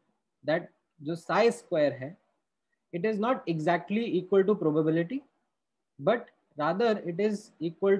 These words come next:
to a term called as probability density। ठीक है, किसने सोचा ये? मैक्स बॉर्न ने सोचा। कैसे सोचा, क्या उसके पीछे तिकड़म लगाई, क्या मैथ्स लगाई,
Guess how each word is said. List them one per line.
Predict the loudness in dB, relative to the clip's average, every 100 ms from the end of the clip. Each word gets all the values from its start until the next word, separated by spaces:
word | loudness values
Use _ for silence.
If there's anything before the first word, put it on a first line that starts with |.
| 0
to | -6 -8 -8
a | -6 -2
term | 0 0 0 0
called | 2 0
as | -2 -6 -4
probability | -2 0 0 0 0 -2 -4 -6 _ _ _ _
density। | -2 0 0 -6 -8 -8 -16 _ _ _ _ _ _ _ _ _ _ _ _ -10
ठीक | -6
है, | -4
किसने | -2 -2 2 2
सोचा | 4 2 2
ये? | 0 0 -4 _ _ _
मैक्स | 0 2 2 0
बॉर्न | 2 2
ने | 0
सोचा। | -4 -6 -10 -10 -10 -2
कैसे | 0 4 2
सोचा, | 2 0 -2
क्या | -2 0 0
उसके | 0 -2
पीछे | -4 -4 -4 -4
तिकड़म | -2 0 2
लगाई, | 2 2 2
क्या | 0 0 2
मैथ्स | 0 0 -2
लगाई, | 0 0